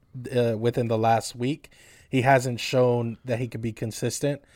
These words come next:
um, on the offensive end. And I, I don't even think it's arguable that Ennis is a better defender than Dwayne Bacon.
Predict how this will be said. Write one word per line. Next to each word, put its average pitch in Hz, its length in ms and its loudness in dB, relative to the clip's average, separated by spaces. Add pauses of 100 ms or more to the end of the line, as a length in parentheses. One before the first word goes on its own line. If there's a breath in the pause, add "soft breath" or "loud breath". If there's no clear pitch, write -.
(380 soft breath)
um, 113 580 2
on 117 160 -2
the 120 120 -2
offensive 120 520 0
end. 123 240 0 (400 soft breath)
And 120 160 0
I, 117 300 0
I - 20 0
don't 123 160 0
even 117 220 -2
think 113 180 -4
it's 110 140 -6
arguable 117 600 -2
that 104 260 -4 (260)
Ennis 120 260 -2
is 110 160 -8
a 104 100 -6
better 113 360 -2
defender 123 480 -2
than 107 160 -6
Dwayne 107 240 -6
Bacon. 101 360 -8